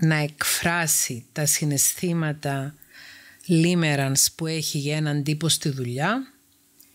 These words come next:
και πώς να τα ξεκαθαρίσει, νιώθοντας ότι χρωστάει αυτό στον εαυτό της, αλλά εγώ έχω να της πω άλλα πράγματα,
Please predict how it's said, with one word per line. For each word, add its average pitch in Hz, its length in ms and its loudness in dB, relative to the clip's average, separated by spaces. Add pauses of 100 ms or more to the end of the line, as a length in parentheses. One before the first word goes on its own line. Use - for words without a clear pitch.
(280)
και 156 180 0
πώς 165 320 0
να 165 160 0
τα 160 100 -2
ξεκαθαρίσει, 165 1120 0 (1120)
νιώθοντας 175 720 4
ότι 175 280 -4
χρωστάει 175 800 0
αυτό 165 320 -4
στον 147 300 0
εαυτό 202 460 -6
της, - 400 0 (1000)
αλλά 175 380 0
εγώ 170 220 0
έχω 170 200 -2
να 160 120 2
της 147 200 0
πω - 120 -6
άλλα 180 260 0
πράγματα, 170 720 -2